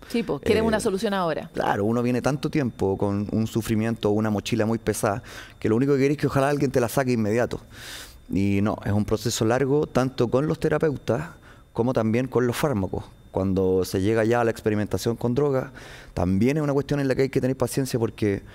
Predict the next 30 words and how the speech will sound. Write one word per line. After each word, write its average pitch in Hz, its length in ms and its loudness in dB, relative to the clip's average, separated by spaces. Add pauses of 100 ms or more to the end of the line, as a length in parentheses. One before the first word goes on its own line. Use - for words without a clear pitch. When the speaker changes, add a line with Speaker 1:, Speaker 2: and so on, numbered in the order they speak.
(160)
Speaker 2:
a - 80 -2
mí 117 60 2
me 131 60 2
pasó, 117 280 2
por 131 100 4
ejemplo, 123 320 0
dos 117 200 4
intentos 147 420 -2
previos 165 580 0 (100)
en 117 160 -2
que - 160 -4
no, 117 480 -2
no 117 220 0
era 131 140 0
la 123 180 0
pastilla 127 420 0
adecuada. 120 440 0 (360)
Y - 100 -2
de 101 60 4
hecho, 104 140 0
todo 110 140 2
lo 110 60 4
contrario, 95 440 2
me 92 80 0
fueron 101 300 0
haciendo 98 260 -2
más 98 160 0
mal 107 240 0
que 110 140 0
bien. 117 200 0